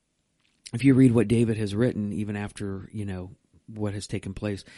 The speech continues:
how he bears his soul to God. I, I, not for one instance do I believe that David stopped loving God in the middle of his poor decisions and what he wanted to do. Now,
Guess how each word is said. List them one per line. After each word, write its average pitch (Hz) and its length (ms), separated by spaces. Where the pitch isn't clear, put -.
how 110 100
he 104 160
bears 104 360
his 95 180
soul 98 240
to 98 120
God. 95 280
I, 143 260
I, 151 180
not 151 280
for 156 100
one 160 300
instance 147 540
do 120 200
I 117 140
believe 113 340
that 110 120
David 107 280
stopped 107 400
loving 104 280
God 101 340
in 101 180
the 98 80
middle 98 280
of 95 180
his 104 220
poor 135 540
decisions 107 720
and 98 160
what 98 120
he 101 80
wanted 95 240
to 110 80
do. 104 60
Now, 120 280